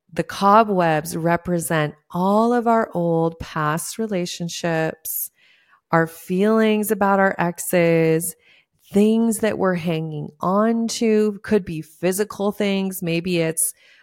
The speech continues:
old pictures or even a piece of clothing from your ex, or maybe you have a box of their things in your garage. Or maybe it's just that emotional energy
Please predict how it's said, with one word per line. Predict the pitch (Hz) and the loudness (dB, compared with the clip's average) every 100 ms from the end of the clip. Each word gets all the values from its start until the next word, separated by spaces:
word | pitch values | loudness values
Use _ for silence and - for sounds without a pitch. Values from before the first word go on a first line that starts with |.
| - _ | -20 _
old | 175 175 175 - | 0 2 0 0
pictures | 233 247 - - 202 190 180 170 170 - | -2 -2 0 2 4 6 4 4 0 0
or | 170 170 | 2 2
even | 170 180 190 | 0 0 0
a | 190 | -2
piece | - 214 - | -2 -4 -4
of | 226 | -6
clothing | - 269 269 277 269 247 226 214 202 190 | -4 0 4 4 2 2 2 2 0 0
from | - 196 | -2 0
your | 190 - | -2 2
ex, | 196 185 180 175 - - - | 4 6 6 2 -4 -8 -4
or | 180 170 165 165 - - _ | 0 2 2 0 -4 -20 _
maybe | - 214 | -6 -2
you | 233 | 0
have | 240 | 2
a | 233 | 2
box | 180 170 175 196 - | 2 6 6 6 -2
of | 202 | 0
their | 208 202 | 2 2
things | - 190 196 220 180 170 | 0 0 2 2 0 -4
in | 170 170 | -4 -6
your | 165 | -6
garage. | - 165 196 214 202 185 175 170 170 - _ _ _ _ _ _ _ _ _ _ | -6 -2 2 4 4 2 0 -2 -8 -18 _ _ _ _ _ _ _ _ _ _
Or | - 277 285 | 4 6 6
maybe | 247 240 262 262 | 4 2 2 0
it's | 254 - | 0 -2
just | - 220 - | -4 -4 0
that | 196 - - | 0 2 0
emotional | 185 185 185 190 208 208 - 226 214 214 - | 0 2 6 8 8 4 0 2 2 2 0
energy | 190 185 190 190 185 190 185 190 196 | 0 2 2 2 -2 -2 0 -2 -4